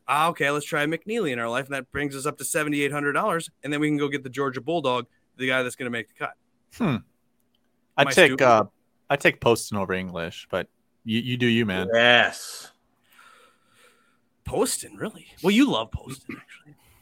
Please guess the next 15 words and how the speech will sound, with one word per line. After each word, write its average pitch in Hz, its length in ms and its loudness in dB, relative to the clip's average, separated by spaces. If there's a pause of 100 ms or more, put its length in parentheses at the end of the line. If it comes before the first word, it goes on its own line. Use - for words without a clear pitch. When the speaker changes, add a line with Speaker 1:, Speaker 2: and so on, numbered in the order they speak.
(640)
Speaker 2:
He's 135 220 2
Speaker 1:
I 147 80 12
like 139 40 10
Speaker 2:
a, 135 180 8
Speaker 1:
him. 127 100 -10 (460)
Speaker 2:
I - 80 -2
mean, 160 180 0
he's 190 140 4
just, 226 220 0 (100)
he's 165 260 0
a 143 80 0
solid 165 380 8
golfer 123 340 6
all 104 180 4
around. 120 480 4